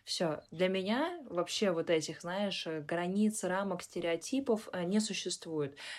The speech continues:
Я тут говорю ещё про отклик, опять же, который я упоминала. То есть если ты чувствуешь вот этот импульс, вот этот отклик от тела, от сердца, да, что вот, классный мужчина, хочу с ним познакомиться. Что мешает подойти и познакомиться?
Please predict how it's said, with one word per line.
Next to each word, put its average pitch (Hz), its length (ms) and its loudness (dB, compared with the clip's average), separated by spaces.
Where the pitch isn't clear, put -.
Я 175 200 2
тут 208 120 -8
говорю 160 300 0
ещё - 220 -2
про - 160 -2
отклик, - 480 4
опять 147 340 -4
же, 151 80 -6
который 151 280 -2
я 147 60 0
упоминала. 175 580 4
То - 80 -8
есть - 140 -6
если 208 300 4
ты 185 140 -2
чувствуешь 175 560 0
вот 151 140 -4
этот 151 360 0
импульс, 185 480 2
вот 160 140 -2
этот - 260 -4
отклик 175 500 6
от 180 160 -2
тела, 151 580 -2
от 175 160 -2
сердца, 143 460 0
да, 175 200 -2
что - 400 0
вот, 151 300 4
классный 170 380 2
мужчина, 214 680 2
хочу - 300 -4
с - 80 -4
ним 175 100 6
познакомиться. 151 760 -4
Что - 200 2
мешает 220 360 4
подойти 175 300 2
и 175 40 0
познакомиться? 151 800 -6